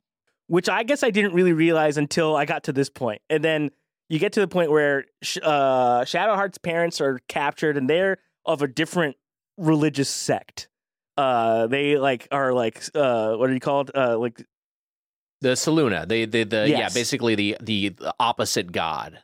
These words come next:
Speaker 2: the
Speaker 1: Yes.
Speaker 2: light god.
Speaker 1: And so you learn that
Speaker 2: Is it the
Speaker 1: they're
Speaker 2: moon god? I don't
Speaker 1: you're her
Speaker 2: remember.
Speaker 1: parent. They're her parents.
Speaker 2: I think it's the moon god. Doesn't
Speaker 1: Yes.
Speaker 2: matter.
Speaker 1: Uh, and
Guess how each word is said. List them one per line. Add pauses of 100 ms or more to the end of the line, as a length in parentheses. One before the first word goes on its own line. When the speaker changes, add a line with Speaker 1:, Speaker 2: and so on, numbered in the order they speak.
Speaker 2:
the
Speaker 1:
Yes.
Speaker 2:
light
god. (280)
Speaker 1:
And
so (560)
you
learn
that
Speaker 2:
Is
it
the
Speaker 1:
they're
Speaker 2:
moon
god?
I
don't
Speaker 1:
you're
her
Speaker 2:
remember.
Speaker 1:
parent.
They're
her
parents.
Speaker 2:
I
think
it's
the
moon
god. (640)
Doesn't
Speaker 1:
Yes. (460)
Speaker 2:
matter.
Speaker 1:
Uh, (160)
and